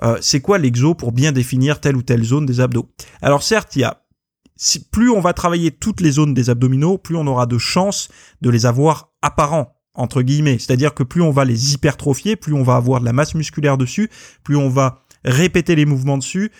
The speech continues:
on va vasculariser la zone, donc du coup il va y avoir plus d'échanges sur la zone, euh, qu'on travaille, il va y avoir plus de masse musculaire, donc plus de relief, donc, euh, potentiellement le régime devrait être moins sévère pour les voir apparaître, parce qu'il faut se dire une chose, c'est que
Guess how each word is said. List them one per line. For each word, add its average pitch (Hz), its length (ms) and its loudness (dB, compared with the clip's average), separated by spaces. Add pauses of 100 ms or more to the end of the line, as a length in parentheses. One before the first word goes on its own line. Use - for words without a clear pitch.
(220)
on 131 120 -2
va 127 140 4
vasculariser 143 760 0
la 127 100 4
zone, 175 400 -2
donc 123 260 -4
du 120 100 -4
coup 160 120 -6
il 127 100 0
va 113 80 -2
y 117 40 -4
avoir 113 160 -6
plus 180 220 0
d'échanges 170 600 0
sur - 180 -2
la 117 120 4
zone, 117 280 2 (240)
euh, 104 160 -12
qu'on - 140 -6
travaille, 139 440 0 (440)
il 120 100 -2
va 135 80 4
y 143 80 4
avoir 139 320 2
plus 160 180 -2
de 151 80 2
masse 147 200 0
musculaire, 147 400 -2
donc 120 160 -6
plus 175 180 -4
de 160 80 4
relief, 151 380 2
donc, 120 240 -6 (280)
euh, 127 220 -4
potentiellement 160 800 0 (300)
le 127 120 2
régime 135 340 2
devrait 120 280 2
être 123 120 -2
moins 156 200 2
sévère 151 320 0
pour 127 140 -2
les 117 60 2
voir 127 240 2
apparaître, 135 360 0
parce - 140 -8
qu'il - 100 -20
faut 131 120 2
se 117 40 2
dire 127 140 4
une 135 80 0
chose, 147 180 -4
c'est 127 100 -4
que 117 200 -2